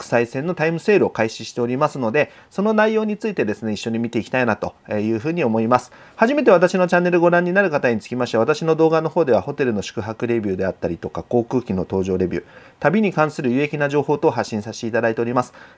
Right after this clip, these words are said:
情報のお見逃しがないように、ぜひチャンネル登録とベルマークの通知ボタンを押していただいて、次回以降の動画もチェックしていただけると嬉しいです。ではね、どれだけお得なのか一緒に内容を見ていきたいと思います。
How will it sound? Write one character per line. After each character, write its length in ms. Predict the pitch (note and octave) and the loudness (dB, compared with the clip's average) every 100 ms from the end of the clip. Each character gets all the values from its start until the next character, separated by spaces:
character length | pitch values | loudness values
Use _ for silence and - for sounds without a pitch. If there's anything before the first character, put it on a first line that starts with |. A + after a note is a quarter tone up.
| _ | _
情 140 | B2 | 0
報 120 | B2 | 2
の 80 | C3+ | 0
お 40 | C3 | -2
見 80 | |
逃 200 | C#3 C#3+ | -2 -2
し 100 | C3+ | -2
が 80 | C#3+ | -2
な 120 | C#3 | 0
い 40 | F#3 | 2
よ 60 | |
う 20 | D#3 | 2
に、 80 | |
ぜ 100 | A2 | 0
ひ 160 | A2+ G#2+ - | -2 -4 -8
チ 80 | - | -4
ャ 60 | |
ン 60 | G2+ | -2
ネ 80 | G#2 | -2
ル 60 | |
登 180 | G2+ B2 | 2 4
録 160 | A2+ - | 4 4
と 140 | F3 | 2
ベ 120 | B2+ | 4
ル 80 | A#2 | 2
マ 120 | A#2 | 0
ー 20 | |
ク 100 | A2+ | 0
の 120 | A2 G2 | -2 -4
通 140 | A#2 | -6
知 120 | G#2+ | -6
ボ 100 | A#2 | -6
タ 120 | A#2+ | -4
ン 20 | G#2+ | -6
を 20 | |
押 80 | F#2+ | -6
し 40 | |
て 40 | |
い 60 | A2 | -4
た 100 | A#2+ | -2
だ 100 | B2 | 0
い 100 | C3 | 0
て、 260 | G3+ E3 - | 2 0 -2
次 140 | - | -12
回 140 | A#2 A2+ | -2 -2
以 40 | |
降 180 | - A2 | 0 -4
の 200 | F#2+ F2 | -2 -4
動 140 | G2 F#2 | -4 -2
画 120 | G2 | -2
も 100 | G#2+ | -2
チ 80 | A#2 | -4
ェ 40 | |
ッ 40 | |
ク 80 | B2+ | -4
し 20 | |
て 60 | A#2 | -2
い 40 | |
た 120 | A2 A2 | 0 0
だ 80 | |
け 100 | A2 | 0
る 60 | C3+ | 2
と 80 | F3 | 2
嬉 160 | D3+ | 2
し 40 | D3 | 4
い 40 | |
で 80 | C3 | 4
す。 180 | - - - - - _ | 4 -14 -20 -20 -20 _
で 80 | A#2 | 2
は 100 | F#2+ | 2
ね、 200 | - - _ _ _ | -2 -14 _ _ _
ど 100 | - | -4
れ 100 | F#2+ | 0
だ 80 | G#2 | 0
け 100 | G#2 | 0
お 100 | G2+ | -4
得 180 | A2+ B2 | -2 2
な 100 | C#3+ | 2
の 80 | |
か 100 | C3 | 2
一 60 | G#2+ | 0
緒 120 | - | 0
に 80 | A#2 | -2
内 160 | G#2+ G#2+ | 0 0
容 80 | G#2 | 0
を 20 | |
見 80 | A#2 | -2
て 80 | |
い 40 | A#2+ | -2
き 20 | |
た 100 | - | 0
い 60 | D#3 | 2
と 80 | D#3 | 2
思 100 | C#3+ | 0
い 60 | |
ま 180 | C3 B2 | 4 4
す。 220 | - - | 2 -16